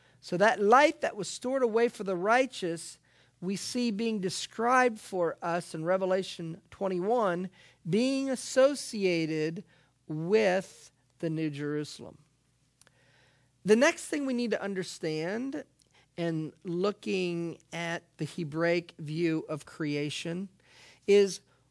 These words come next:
once this light penetrated the black hole or the womb of creation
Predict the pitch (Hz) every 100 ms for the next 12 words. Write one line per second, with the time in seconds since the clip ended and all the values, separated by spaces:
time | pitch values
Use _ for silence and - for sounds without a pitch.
0 | _ - 160 185 247 302 349 349 - -
1 | 170 226 - - 165 170 214 247 170 156
2 | - - _ - - 262 285 - - 175
3 | 156 147 147 175 240 - _ _ _ _
4 | - 160 156 160 185 226 - - 226 170
5 | 165 202 - 190 170 160 156 170 196 220
6 | 240 247 233 - 190 185 - _ - 196
7 | 180 135 214 254 - 165 107 127